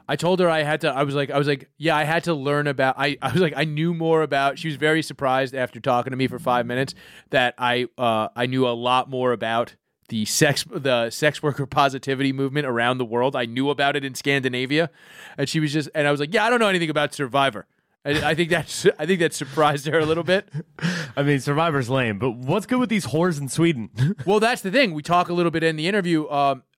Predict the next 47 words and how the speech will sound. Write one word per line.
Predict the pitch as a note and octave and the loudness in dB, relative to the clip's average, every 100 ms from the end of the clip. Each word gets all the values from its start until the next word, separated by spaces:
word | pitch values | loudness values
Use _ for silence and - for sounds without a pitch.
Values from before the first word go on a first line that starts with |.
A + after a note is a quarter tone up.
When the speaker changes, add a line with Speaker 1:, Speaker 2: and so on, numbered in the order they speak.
| D3 | 0
Speaker 1:
I | E3 G3 | 2 2
had | F3+ E3+ | 0 -4
said | - E3+ D#3 | -2 0 0
that | C#3 | 0
this | C#3+ C#3+ | -4 -2
was | C#3 | -2
a | |
terrible, | C3 D3+ D#3 D3 | 0 2 2 2
and | D3 | -2
she | - F#3 | -2 0
agreed | E3+ C#3+ G#3 G3+ | 0 0 0 0
with | D3 | -2
me. | D3+ C#3+ - - - | -4 -6 -10 -20 -8
They | D3 | 0
have | D3+ D#3 | 2 2
this | C#3 | -2
law | D#3 G#3 | 0 2
in | F#3 | 2
Sweden | - F#3 G#3+ F3 C#3+ | -2 -2 0 0 2
where | D3+ | 0
it's | C#3+ - | 0 -2
decriminalized | E3 D3+ - G3 A3+ G#3+ F#3 E3+ D#3 - | -2 -2 0 0 2 0 2 2 0 -4
to | D#3 | -6
be | B2 E3+ | 0 0
a | D#3 | 0
prostitute, | - F#3 F#3 D3+ - C3+ - | 2 4 4 -2 0 0 0
but | C3+ | 0
they | C3+ | 0
still | - - F3 D3+ | 0 0 0 0
aggressively | B2+ B2+ D3 D#3+ E3 C#3+ D3 C3+ | -4 -2 0 2 0 0 -2 -2
prosecute | - C#3+ C#3 C3 - A#2+ G2+ | 0 0 0 -6 -4 -4 -4
Johns. | B2+ B2 F#2+ - - G2+ | 0 0 -2 -6 -12 -6
Speaker 2:
Right. | A#2+ G#2 - _ _ _ _ - E3 | -4 -4 -8 _ _ _ _ -10 -2
Speaker 1:
And, | D3 C#3 C3 | 0 0 -2
uh, | B2+ B2 - _ - | -2 -2 -4 _ -16
that's | A2+ C3+ G3+ A3 | -6 0 0 -2
stupid. | - - - - A#2 - A2+ - _ _ _ _ _ _ _ _ | -4 -4 -2 0 0 0 -2 -4 _ _ _ _ _ _ _ _
It's | F#3+ | -2
Speaker 2:
Well | G3 | 2
Speaker 1:
one | C#4+ | 2
of | D4 | 2
these | B3+ E3 | 0 0
weird | A3 A#3+ F#3 | 2 2 2
laws | G3 F#3 C3+ C3+ C3 | 2 4 2 0 0
where | D#3+ D#3 | 2 2
it's | - | 2
like, | E3 D3+ | 0 0